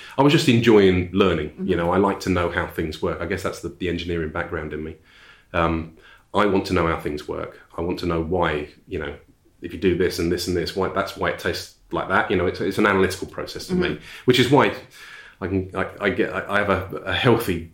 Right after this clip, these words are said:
Speaker 1: disregard for the more creative levels of marketing that are a bit fanciful. I don't care whether it was Aged Above the Clouds, particularly.
Speaker 2: Mm-hmm.
Speaker 1: For me, cold, yeah, Aged Above the Clouds equals colder climate,
Speaker 2: Right.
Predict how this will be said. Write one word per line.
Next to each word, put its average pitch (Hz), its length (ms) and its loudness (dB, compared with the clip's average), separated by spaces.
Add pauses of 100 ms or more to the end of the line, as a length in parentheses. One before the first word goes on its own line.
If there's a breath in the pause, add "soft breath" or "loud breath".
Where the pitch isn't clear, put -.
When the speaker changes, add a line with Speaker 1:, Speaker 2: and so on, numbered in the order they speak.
(100)
Speaker 1:
disregard 90 580 2
for 85 340 -4 (120)
the 92 100 -4
more 87 160 0
creative 87 560 -2
levels 85 260 -4
of 80 60 -4
marketing 85 540 -2
that 85 100 -4
are 82 80 -6
a 80 40 -8
bit 90 120 -4
fanciful. - 960 -6 (380 soft breath)
I 101 60 -16
don't - 180 -20
care 85 260 -8
whether 104 160 0
it 104 60 -2
was 107 100 -6
Aged 104 200 0
Above 104 140 0
the 110 60 0
Clouds, 110 340 -2
particularly. 123 540 0 (280 loud breath)
Speaker 2:
Mm-hmm. 190 240 -2 (180)
Speaker 1:
For - 140 -6
me, 104 340 0 (160)
cold, 101 300 2
yeah, 95 300 0
Aged 95 180 2
Above 95 120 0
the 95 80 0
Clouds 95 340 0
equals 92 220 -6
colder 87 300 -4
climate, 76 340 -4 (240)
Speaker 2:
Right. - 240 -6